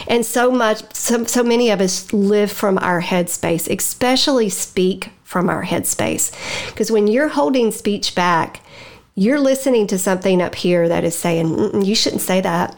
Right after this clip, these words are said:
You, don't you say that," or, "You better reword that," you know, so, or you just let your anger fly, right? Because, and, and when you do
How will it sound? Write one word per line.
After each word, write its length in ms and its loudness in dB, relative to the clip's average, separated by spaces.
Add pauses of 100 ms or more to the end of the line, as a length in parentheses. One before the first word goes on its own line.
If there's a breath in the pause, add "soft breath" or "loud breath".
(200)
You, 160 -2
don't 400 -2
you 60 2
say 240 0
that," 460 0
or, 180 2
"You 200 0
better 240 0
reword 500 2
that," 360 0 (440 loud breath)
you 160 2
know, 220 4
so, 580 2 (760)
or 560 2 (480 soft breath)
you 160 2
just 260 0
let 160 2
your 180 2
anger 420 2
fly, 540 -6 (320)
right? 360 2
Because, 520 0
and, 300 0 (100)
and 280 2
when 120 2
you 320 4
do 200 4